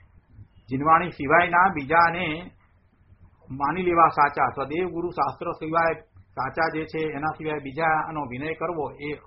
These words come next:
એ વિનય મિથ્યાત્વ કહેવાય. એટલે એવા વિના-, વિનય મિથ્યાત્વ, ઘણાને મનમાં એમ હોય છે કે એમાં શું વાંધો, આપણે શું કરવા બીજાની ટીકા કરવી, શા માટે? અરે ભાઈ, ટીકા કરવાનો પ્રશ્ન જ નથી. અહીંયા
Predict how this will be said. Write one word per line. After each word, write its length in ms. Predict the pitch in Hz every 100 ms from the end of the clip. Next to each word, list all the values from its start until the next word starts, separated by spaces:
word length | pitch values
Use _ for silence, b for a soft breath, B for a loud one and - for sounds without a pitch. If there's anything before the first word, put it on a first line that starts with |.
| _
એ 60 | 143
વિનય 240 | 117 139
મિથ્યાત્વ 600 | 156 123 113 139 131 117
કહેવાય. 320 | 101 104 92 90 _ b b b _
એટલે 200 | 151 185
એવા 380 | 165 180 226 233
વિના-, 260 | 196 202
વિનય 240 | 175 185 190
મિથ્યાત્વ, 720 | 170 - 156 143 120 98 - _ _ _ _ _ _ _ _ _ _ _ _ _ _
ઘણાને 240 | 120 143
મનમાં 260 | 147 147 151
એમ 120 | 180
હોય 100 | 170
છે 80 | 147
કે 60 | 139
એમાં 120 | 156
શું 200 | - 240
વાંધો, 280 | 170 147 151
આપણે 260 | 131 151
શું 120 | 147
કરવા 140 | 196 214
બીજાની 320 | 175 165 165
ટીકા 280 | 151 139 147
કરવી, 300 | 143 139 139
શા 220 | 127 165
માટે? 180 | 170 143
અરે 160 | 139
ભાઈ, 100 | 180
ટીકા 340 | 208 147 - 185
કરવાનો 280 | 185 180 196
પ્રશ્ન 360 | 190 147 - 202
જ 140 | 196
નથી. 280 | 190 - 110 98 - _ _ _
અહીંયા 180 | 131 160